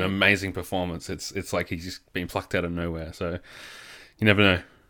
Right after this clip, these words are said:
Speaker 1: Yeah, totally.
Speaker 2: Yeah. All right. Well, the last question I have for you, Mel, I ask everybody, if you could do anything and know that you wouldn't fail, what would you do?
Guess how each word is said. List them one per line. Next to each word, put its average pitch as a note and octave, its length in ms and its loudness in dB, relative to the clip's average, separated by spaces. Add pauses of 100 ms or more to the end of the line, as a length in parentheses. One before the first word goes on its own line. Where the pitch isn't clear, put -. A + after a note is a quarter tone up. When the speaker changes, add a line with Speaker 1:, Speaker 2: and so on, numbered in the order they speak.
(100)
Speaker 1:
Yeah, E3+ 500 0
totally. D#3+ 600 -4 (220)
Speaker 2:
Yeah. - 140 -12 (580)
All B2 80 4
right. G#2 180 6
Well, A2+ 420 10
the A#2 80 0
last B2 240 6
question G2+ 520 0 (140)
I F#2+ 80 -4
have G2 160 0
for F2+ 200 0
you, F2+ 300 -2
Mel, F2 400 -4
I F2 80 -6
ask G2 240 4
everybody, F2+ 560 2
if - 160 -6
you A2 60 -2
could F#2 200 -6
do G2 220 0
anything A#2 640 0 (280)
and F#2+ 200 -2
know F#2+ 180 2
that F#2+ 100 0
you F#2 120 -2
wouldn't F#2 260 0
fail, F2+ 460 2
what F2+ 160 -2
would E2 140 -6
you D#2+ 100 -6
do? C#2+ 240 -6